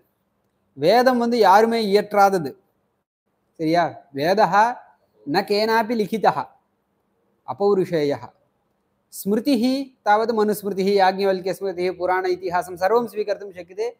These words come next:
ரிஷிணா யத்யத் லிகிதம் ரிஷிபிஹி. तत्सर्वं स्मृतिशब्देन स्वी-, स्मृतिशब्देन स्वीकर्तुं शक्यते। तर्हि स्मृत्या अपि अस्माभिः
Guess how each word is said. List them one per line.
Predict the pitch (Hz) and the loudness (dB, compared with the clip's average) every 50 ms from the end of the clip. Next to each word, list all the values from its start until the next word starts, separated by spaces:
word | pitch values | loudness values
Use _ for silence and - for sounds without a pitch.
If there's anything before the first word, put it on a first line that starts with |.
| _ _ _ _ _ _ _ _ _ _ | _ _ _ _ _ _ _ _ _ _
ரிஷிணா | 135 139 175 196 - 214 247 247 247 240 247 | -2 0 0 0 0 -2 0 2 2 2 4
யத்யத் | 247 226 214 202 202 233 233 214 220 | 4 2 0 2 4 4 4 4 4
லிகிதம் | 214 202 175 202 202 175 190 135 - _ _ _ _ _ _ _ _ _ _ _ _ _ _ _ | 0 0 -2 -2 -2 -2 -2 -4 -4 _ _ _ _ _ _ _ _ _ _ _ _ _ _ _
ரிஷிபிஹி. | - 147 143 196 196 175 185 170 147 135 - - _ _ _ _ _ _ _ _ _ _ _ _ _ _ _ | -12 -12 -10 -6 -2 -2 -2 -2 -2 -4 -8 -12 _ _ _ _ _ _ _ _ _ _ _ _ _ _ _
तत्सर्वं | 175 180 170 - - 202 190 202 214 233 254 | -4 -4 -2 0 -2 0 0 0 -2 -2 -4
स्मृतिशब्देन | 240 - - - 185 202 240 - 277 254 - _ _ _ _ - - 180 175 175 170 160 156 165 202 240 | -8 -8 -8 -6 -4 -4 -2 -2 -4 -4 -6 _ _ _ _ -10 -8 -8 -6 -4 -2 -2 -2 -2 -4 -6
स्वी-, | 233 - 185 170 165 151 | -8 -6 -6 -6 -6 -6
स्मृतिशब्देन | 147 - - 170 175 175 214 202 165 - - - - 165 156 156 151 151 160 160 | -10 -8 -6 -6 -6 -4 -6 -8 -8 -10 -14 -14 -12 -12 -6 -6 -4 -4 -4 -6
स्वीकर्तुं | - - 160 156 151 160 131 131 170 180 190 | -6 -4 -4 -2 -2 -2 -4 -4 -6 -10 -10
शक्यते। | - - 120 _ 117 113 117 123 117 - - - _ _ _ _ _ _ _ _ - - - | -12 -14 -18 _ -18 -14 -12 -12 -12 -12 -16 -20 _ _ _ _ _ _ _ _ -20 -4 -2
तर्हि | 180 180 196 220 | -2 0 0 -4
स्मृत्या | 214 - _ 185 190 214 226 - - 269 277 254 240 | -6 -6 _ -4 -4 -2 -4 -4 2 4 4 6 6
अपि | 220 180 156 196 196 226 | 6 4 2 0 -2 0
अस्माभिः | 220 196 175 190 190 185 180 170 170 175 | 0 -2 -2 -2 -2 0 0 2 0 0